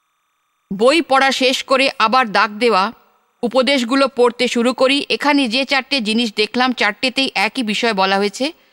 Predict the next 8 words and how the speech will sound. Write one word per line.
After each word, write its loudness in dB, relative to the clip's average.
প্রথমটা 2
হলো 2
জিরোমীয় 2
দুয়ের 2
তেরো, 4
"কেননা 0
আমার 2
প্রজাবিন্দি 2